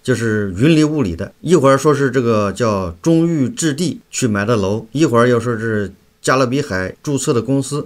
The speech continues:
去买的楼，一会儿说这个楼啊是两亿英镑，一会儿说是收购的全部股权是十一亿英镑啊，不知道是因为这个《金融时报》啊，或者是《联合早报》对这个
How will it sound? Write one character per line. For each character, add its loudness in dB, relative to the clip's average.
去 -4
买 -2
的 -2
楼， -4
一 0
会 6
儿 2
说 2
这 -2
个 0
楼 0
啊 0
是 -4
两 2
亿 0
英 2
镑， -2
一 0
会 0
儿 2
说 -2
是 -2
收 -2
购 2
的 0
全 -6
部 -6
股 -8
权 -6
是 -6
十 -2
一 -4
亿 -2
英 0
镑 -4
啊， -6
不 0
知 -2
道 6
是 -2
因 2
为 2
这 -2
个 0
《金 -2
融 2
时 -4
报》 2
啊， -2
或 -2
者 2
是 -2
《联 4
合 2
早 0
报》 2
对 2
这 2
个 0